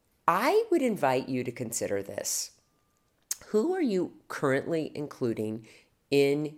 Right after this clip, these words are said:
your circle? And if it helps to picture concentric circles where you have, like, the inner circle and then a circle a little further outer and then a little further outer from there, get curious about who's in each of your circles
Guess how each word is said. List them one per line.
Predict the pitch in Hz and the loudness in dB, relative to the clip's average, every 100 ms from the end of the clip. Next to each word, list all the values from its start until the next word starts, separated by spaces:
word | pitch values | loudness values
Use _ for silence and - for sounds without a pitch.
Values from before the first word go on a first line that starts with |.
| - | -16
your | - 117 110 107 110 - _ | -10 -4 -2 -2 -6 -14 _
circle? | - - - - - - _ - - - - | -8 -6 -6 -8 -14 -18 _ -18 -18 -6 6
And | 175 | 8
if | 175 196 | 8 4
it | 180 | 2
helps | - 233 330 - | 2 0 0 -4
to | - | -4
picture | - 190 - - | -2 -4 -2 -4
concentric | - 139 123 123 120 127 - | -2 -4 -4 -4 -4 -6 -6
circles | - 113 - 92 - | -6 -4 -4 -6 -4
where | 120 | -2
you | 110 107 | -2 0
have, | 113 113 | -2 -2
like, | 113 - | -6 -6
the | - | 0
inner | 196 175 | 2 2
circle | - 147 - 127 | 2 -2 0 0
and | 120 | 2
then | 117 113 | 0 -2
a | 110 | -2
circle | 107 160 160 139 | -2 -4 -2 0
a | 127 | 2
little | 120 | 0
further | 120 123 117 | 0 0 4
outer | 110 113 110 110 110 | 4 4 2 0 0
and | 107 | 0
then | 113 | 0
a | 123 | 0
little | 151 | 0
further | 147 151 143 127 | 2 2 2 4
outer | 123 123 | 2 0
from | 123 120 | -2 -4
there, | 113 110 107 - - - - _ _ _ _ _ - - | 0 0 -2 -4 -16 -20 -20 _ _ _ _ _ -12 2
get | 226 440 | 2 2
curious | - 339 285 254 | -2 -2 0 -2
about | 214 196 190 | -2 -2 -2
who's | 202 196 | -2 -2
in | 202 | -4
each | 165 156 | -4 -6
of | 156 | -6
your | 170 | -6
circles | 165 - 185 117 92 101 | -6 -6 -6 -6 -6 -8